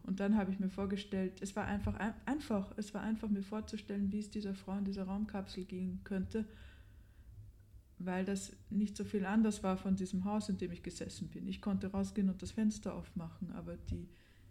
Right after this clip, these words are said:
Einsamkeit und die Isolation waren ähnlich.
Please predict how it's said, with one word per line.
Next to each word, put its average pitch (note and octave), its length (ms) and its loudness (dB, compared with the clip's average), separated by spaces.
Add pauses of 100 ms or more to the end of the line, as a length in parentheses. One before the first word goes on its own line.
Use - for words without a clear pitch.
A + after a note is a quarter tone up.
(100)
Einsamkeit G#3 560 6
und F#3+ 160 6
die - 100 -4
Isolation F#3+ 600 0
waren F#3+ 200 4
ähnlich. - 540 -4